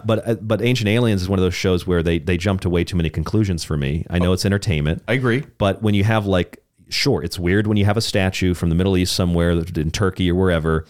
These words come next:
Speaker 1: and it has what looks like a spacesuit on it.
Speaker 2: Right.
Speaker 1: But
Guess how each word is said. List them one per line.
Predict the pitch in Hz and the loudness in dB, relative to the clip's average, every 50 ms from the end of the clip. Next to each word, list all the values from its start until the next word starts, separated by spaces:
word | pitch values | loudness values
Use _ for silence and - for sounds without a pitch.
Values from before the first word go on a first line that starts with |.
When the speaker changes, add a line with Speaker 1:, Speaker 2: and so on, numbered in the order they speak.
| _ _ _ _ _ _ _ _ _ | _ _ _ _ _ _ _ _ _
Speaker 1:
and | - 90 85 85 82 85 82 82 80 76 | -4 -2 0 2 2 2 2 0 0 0
it | - 82 82 | -2 -2 -2
has | 85 85 85 87 82 85 | 0 0 0 0 0 0
what | 92 76 | -2 -2
looks | 78 90 - - | -2 -2 -2 -2
like | 90 90 - | -2 -2 -2
a | 85 | -4
spacesuit | - - - 104 95 - - - 90 78 71 | -4 -2 -2 -2 -2 -2 -2 -2 -2 -2 -2
on | 65 58 | -4 -6
it. | 50 50 - _ _ - | -8 -10 -12 _ _ -4
Speaker 2:
Right. | - 104 92 - - | -2 -2 -2 -2 -2
Speaker 1:
But | - 98 92 87 76 - | 0 0 0 0 -2 -6